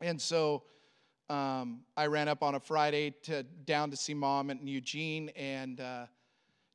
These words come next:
Dad said, "She has a note for you." Um, just a backstory, at eighteen, she had an affair with another man in the community.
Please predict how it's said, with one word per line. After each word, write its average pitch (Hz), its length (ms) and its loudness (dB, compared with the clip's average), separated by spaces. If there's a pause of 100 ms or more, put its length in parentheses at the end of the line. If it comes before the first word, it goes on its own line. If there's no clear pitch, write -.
Dad 151 260 4
said, 143 340 0
"She - 180 -2
has 139 180 -2
a 135 40 -6
note 143 280 0 (100)
for 143 100 -4
you." 139 480 -2 (140)
Um, 120 440 -10 (140)
just 165 280 -4
a 147 100 0
backstory, 139 720 -2
at 131 140 -8
eighteen, 165 640 -6 (400)
she - 180 -6
had 147 120 0
an 139 120 -2
affair 139 320 -2
with 139 200 -2
another 139 220 -4
man 135 220 -4
in 127 80 -6
the 127 60 -8
community. 139 680 -6